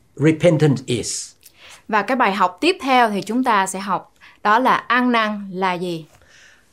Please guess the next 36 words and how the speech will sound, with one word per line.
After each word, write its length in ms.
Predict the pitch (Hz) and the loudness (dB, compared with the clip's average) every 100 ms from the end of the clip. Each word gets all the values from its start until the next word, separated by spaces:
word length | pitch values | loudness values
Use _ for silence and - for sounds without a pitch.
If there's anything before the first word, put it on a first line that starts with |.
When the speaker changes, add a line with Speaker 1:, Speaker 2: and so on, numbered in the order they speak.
| _ 131 | _ 0
Speaker 1:
There 180 | 147 | 2
are 200 | 147 143 | 4 4
many 380 | 139 156 247 247 | 4 6 6 6
misunderstandings 1200 | 208 185 196 180 175 175 165 151 151 160 165 - | 6 6 4 4 2 2 2 2 4 4 2 -2
about 340 | - 135 143 143 | -6 0 2 4
repentance. 640 | 143 143 120 110 127 104 - - _ _ _ _ - _ _ | 2 0 -2 0 -4 -4 -12 -14 _ _ _ _ -20 _ _
Speaker 2:
Có 120 | 254 | 2
nhiều 260 | 294 294 247 | 4 6 4
người 200 | 220 202 | 2 -2
không 280 | 196 285 277 | 0 -2 0
có 100 | 320 | 0
hiểu 520 | 254 202 170 202 302 - _ | 0 0 2 0 0 -6 _
thật 200 | 214 190 | -8 -6
sự 240 | - 180 | -4 -2
ăn 240 | 180 208 214 | -2 -4 -6
năn 180 | 208 202 | -6 -6
là 120 | 185 | -6
gì. 320 | 170 175 165 - _ - - - - | -6 -8 -10 -16 _ -20 -20 -20 -2
Speaker 1:
So 160 | 139 | 2
let's 360 | 127 180 180 180 | 4 2 4 4
look 180 | 196 185 | 4 4
at 180 | 160 131 135 | 2 2 2
one 200 | 165 170 | 4 4
by 160 | 165 160 139 | 4 4 4
one 180 | 143 143 135 123 | 4 2 0 0
what 280 | 143 208 - - | 2 2 0 -2
repentance 640 | 160 156 175 170 170 165 - | 0 2 2 2 2 0 -2
is 220 | 151 127 | -4 -2
not. 200 | 131 113 - _ _ _ - - | -2 -2 -6 _ _ _ -20 -12
Speaker 2:
Bây 100 | - | -2
giờ 140 | 220 196 | 2 2
chúng 180 | 220 254 | 2 0
ta 320 | 254 214 208 | 2 2 2
hãy 360 | 196 180 170 196 | 0 -2 -2 -2
cùng 240 | 220 190 | -2 -2
nhau 360 | 196 214 214 214 | -2 2 2 0